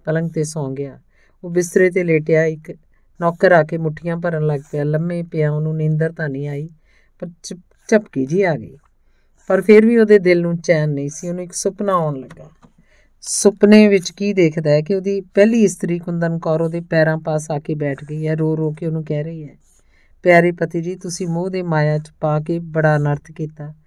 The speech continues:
ਤੁਹਾਨੂੰ ਮੈਂ ਸਦਾ ਹੀ ਧਰਮ ਨੇਮ ਤੇ ਵਾਹਿਗੁਰੂ ਦੀ ਪ੍ਰੇਮ ਭਗਤੀ 'ਚ ਲੱਗੇ ਰਹਿਣ ਲਈ ਬੇਨਤੀਆਂ ਕਰਦੀ ਰਹੀ। ਤੁਸੀਂ ਵੀ ਅਨੇਕਾਂ ਵਾਰੀ ਹਾਂ ਹਾਂ ਕੀਤੀ, ਪਰ ਦਿਨ ਚੜ੍ਹਦਿਆਂ ਸਭ ਕੁਝ ਭੁਲਾ ਛੱਡਦੇ ਸੀ।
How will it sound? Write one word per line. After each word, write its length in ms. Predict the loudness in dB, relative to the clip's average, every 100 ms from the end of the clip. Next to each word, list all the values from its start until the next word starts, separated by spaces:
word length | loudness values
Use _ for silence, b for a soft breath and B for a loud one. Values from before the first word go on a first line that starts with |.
| _ _ _
ਤੁਹਾਨੂੰ 240 | 2 2 2
ਮੈਂ 120 | -2
ਸਦਾ 280 | 2 4 4
ਹੀ 120 | 4
ਧਰਮ 360 | 2 0 0 0
ਨੇਮ 280 | 0 0
ਤੇ 140 | -2 -2
ਵਾਹਿਗੁਰੂ 400 | 0 -2 -4 -6
ਦੀ 140 | -8
ਪ੍ਰੇਮ 280 | -6 -4 -4 -6
ਭਗਤੀ 320 | -10 -6 -6
'ਚ 260 | -6 -10 -10 -6
ਲੱਗੇ 340 | -2 0 2 2
ਰਹਿਣ 220 | 2 -2
ਲਈ 120 | -6
ਬੇਨਤੀਆਂ 480 | -4 -4 -4 -4 -4
ਕਰਦੀ 380 | -6 -8 -6 -6
ਰਹੀ। 180 | -6 -10 _ _ _ _ _ _
ਤੁਸੀਂ 240 | -4 2 4
ਵੀ 160 | 8
ਅਨੇਕਾਂ 380 | 8 6 6 4
ਵਾਰੀ 300 | 4 2 0
ਹਾਂ 280 | -2 -2 -2
ਹਾਂ 200 | -2 -4
ਕੀਤੀ, 320 | -6 -10 -10
ਪਰ 160 | -6 -6
ਦਿਨ 280 | -2 -2 -2
ਚੜ੍ਹਦਿਆਂ 380 | -4 -4 -6
ਸਭ 200 | -4 -6
ਕੁਝ 260 | -6 -10 -8
ਭੁਲਾ 300 | -6 -4 -4
ਛੱਡਦੇ 380 | -4 -10 -10 -12
ਸੀ। 180 | -14